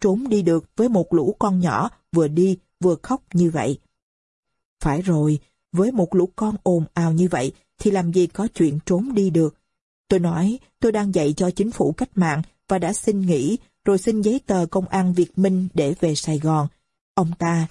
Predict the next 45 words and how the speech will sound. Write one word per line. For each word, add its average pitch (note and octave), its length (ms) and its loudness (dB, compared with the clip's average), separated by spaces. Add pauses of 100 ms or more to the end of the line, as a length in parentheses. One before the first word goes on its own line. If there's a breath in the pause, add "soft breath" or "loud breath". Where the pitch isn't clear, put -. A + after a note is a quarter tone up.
(140)
lấy F3 140 0
làm F3 260 -2
lạ C#3+ 400 -2
hỏi, D#3 340 -2 (500)
"Sao G3+ 160 -2
bà E3 260 0
lại C#3+ 240 0
xin D#3+ 260 2
được D#3+ 200 0
giấy F#3 260 0
tờ?" E3+ 240 0 (680)
Tôi E3+ 120 2
nói, E3 380 -2 (480)
"Vì G3+ 120 4
bạn F3+ 200 -2
bè F#3+ 140 2
của F#3 180 0
nhà G#3+ 200 0
tôi G3+ 260 2
đều F3+ 160 2
làm E3 200 0
trong F#3+ 240 0
chính A3 200 -2 (100)
quyền, E3+ 260 2 (220)
thông F3+ 180 2
cảm E3+ 260 -2
cho F#3+ 160 0
tình D#3 240 -2
cảnh D3+ 300 -2
của E3 120 0
tôi, F#3 340 0 (280)
nên A3+ 160 2
để F3 120 0
cho G#3+ 180 0
tôi G3+ 240 0
đem F#3 200 2
lũ E3 160 4
nhỏ F#3 300 0
đi, F#3 240 2 (300 soft breath)
còn F3+ 260 2
nhà E3+ 160 2
tôi F3 440 0
vẫn E3 280 -2
ở D#3+ 140 -2
lại." D#3+ 320 -2